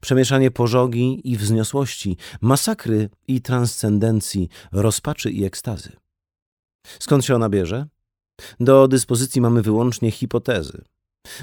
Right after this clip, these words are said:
Być może bezpośrednia bliskość śmierci, obecność radykalnego zagrożenia, tak to w każdym razie opisują ci, którzy doświadczyli frontu i okopów, nadaje istnieniu nieporównywalną z niczym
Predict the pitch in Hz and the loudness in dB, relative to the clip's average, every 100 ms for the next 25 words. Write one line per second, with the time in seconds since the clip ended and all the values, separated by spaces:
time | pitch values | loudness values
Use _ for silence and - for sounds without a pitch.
0 | 101 127 240 208 127 - 120 - 170 175 | -6 -2 0 2 0 0 -4 -2 -2 0
1 | 156 98 135 - 107 - - - - 143 | 0 0 -4 -2 -4 -4 -8 -6 -2 -2
2 | - - 120 101 - - - 113 127 - | -4 -2 -2 -2 -8 -20 -10 -2 -2 0
3 | 127 113 123 113 113 113 107 123 113 107 | 0 0 -2 -2 0 0 0 0 0 0
4 | 101 98 127 87 78 113 - _ _ _ | 0 0 0 -2 -4 -8 -12 _ _ _
5 | _ _ 131 - 117 120 98 104 104 101 | _ _ -6 -4 -4 -2 0 2 2 0
6 | 98 101 - 101 98 - 113 - 104 95 | -2 -4 -2 0 0 -2 -6 -4 -4 -2
7 | 95 - 104 - 120 101 92 104 92 87 | -2 -2 -8 -4 -4 -2 -4 -4 -4 -6
8 | 104 104 - 117 143 - - - - - | -6 -6 -6 -6 -6 -8 -18 -20 -20 -20
9 | - _ 101 110 160 165 156 - - 123 | -20 _ -2 2 2 2 0 -4 -2 2
10 | 127 123 120 127 127 123 117 104 101 123 | 4 6 6 4 2 0 0 2 0 2
11 | 123 117 107 92 104 107 107 | 2 2 2 0 -4 -2 -4